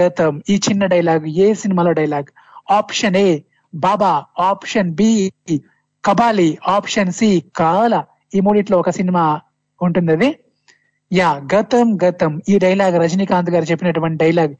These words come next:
ఏ సినిమాలో అని నేను అడుగుతున్నాను. And అలానే ఇంకో కాంబినేషన్ ఇస్తా, రజనీకాంత్ గారు నానా పటేకర్ గారు కలిసి ఇద్దరు నటించినటువంటి సినిమా ఇది. ఇప్పుడైతే హలో, హలో, హలో,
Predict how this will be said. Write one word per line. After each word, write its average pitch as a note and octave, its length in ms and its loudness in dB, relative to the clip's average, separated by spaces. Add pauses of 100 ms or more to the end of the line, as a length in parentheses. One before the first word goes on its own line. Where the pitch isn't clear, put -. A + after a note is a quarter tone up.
(380)
ఏ F3+ 280 2
సినిమాలో F3+ 380 -2
అని E3 160 -2
నేను D#3+ 200 0
అడుగుతున్నాను. E3+ 600 0 (400)
And F#3 100 2
అలానే F3+ 280 0
ఇంకో F3+ 240 0
కాంబినేషన్ G#3 580 0
ఇస్తా, G#3+ 320 -2 (560)
రజనీకాంత్ A#3 580 2
గారు A3+ 320 2
నానా G#3+ 400 0
పటేకర్ G#3 440 -2
గారు F#3+ 200 0 (180)
కలిసి G3 260 0
ఇద్దరు F#3+ 260 0
నటించినటువంటి F#3 580 -2
సినిమా E3+ 300 -2
ఇది. D3 160 -2
ఇప్పుడైతే F#3+ 500 0 (200)
హలో, G#3+ 400 2 (3000)
హలో, A#3+ 320 4 (2250)
హలో, C4 380 2